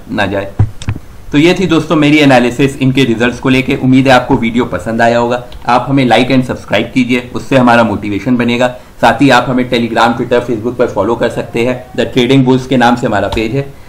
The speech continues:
आपके मन में जो भी विचार हो दोस्तों, आप comment सेक्शन में लिखिए,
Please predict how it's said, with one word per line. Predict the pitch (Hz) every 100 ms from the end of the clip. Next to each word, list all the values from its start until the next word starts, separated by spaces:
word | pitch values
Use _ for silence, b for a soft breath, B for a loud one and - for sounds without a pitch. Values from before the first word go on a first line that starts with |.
| B 117
आपके | 123 - 143
मन | 139
में | 143
जो | 123 117
भी | 131
विचार | 127 135 139
हो | 139
दोस्तों, | 139 135 170 -
आप | 110 -
comment | 107 117
सेक्शन | 120 - 139 131
में | 131
लिखिए, | 127 156